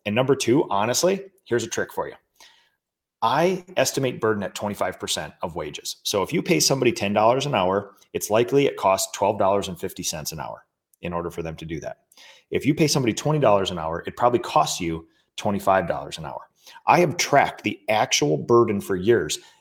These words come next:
and it's between twenty-four and twenty-six percent, honestly.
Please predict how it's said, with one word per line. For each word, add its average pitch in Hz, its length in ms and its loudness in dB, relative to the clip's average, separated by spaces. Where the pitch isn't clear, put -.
and 110 120 -2
it's 110 120 -4
between 135 320 -2
twenty-four 127 420 0
and 110 100 -2
twenty-six 101 440 -4
percent, - 320 -8
honestly. 87 460 -2